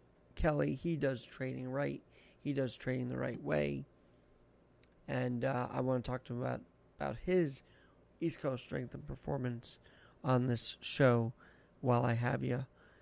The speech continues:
This time frame, by the way, you can listen to the Sports Hour, eight to twelve every day, and our great lineup every day,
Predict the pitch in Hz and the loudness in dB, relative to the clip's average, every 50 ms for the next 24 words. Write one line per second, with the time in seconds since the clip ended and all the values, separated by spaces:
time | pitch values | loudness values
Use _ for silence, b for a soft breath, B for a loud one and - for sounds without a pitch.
0 | b b b b b b b b b b b b b b b b - - 151 139 | b b b b b b b b b b b b b b b b 2 6 6 6
1 | - - - 151 165 180 190 - 160 135 127 113 123 135 131 131 131 135 135 131 | 6 6 6 6 8 6 6 6 4 2 4 8 8 10 10 10 10 8 6 6
2 | 135 131 135 131 143 143 143 131 131 127 135 117 - - - 131 127 - - 127 | 4 4 2 2 0 0 0 0 2 0 0 -2 -2 0 0 0 2 2 2 2
3 | 123 131 143 - - - 143 131 - 139 131 - 135 131 127 123 127 127 123 127 | 2 2 2 0 2 2 0 0 0 -2 -4 0 2 2 4 4 4 2 2 2
4 | 127 123 123 127 127 135 156 170 - B B B B B B - - 151 147 139 | 2 2 2 2 2 2 0 -2 -6 B B B B B B -2 4 6 6 6
5 | 139 - - - 147 135 127 127 131 135 - 131 127 143 - - 127 123 123 123 | 6 4 2 4 4 6 6 4 2 2 2 2 2 2 2 0 2 2 2 0
6 | 123 123 - - - - 165 151 139 131 131 131 127 123 127 123 127 127 135 139 | -2 -4 -6 -12 -6 0 2 2 2 2 2 2 2 4 4 6 6 6 4 2
7 | - | -2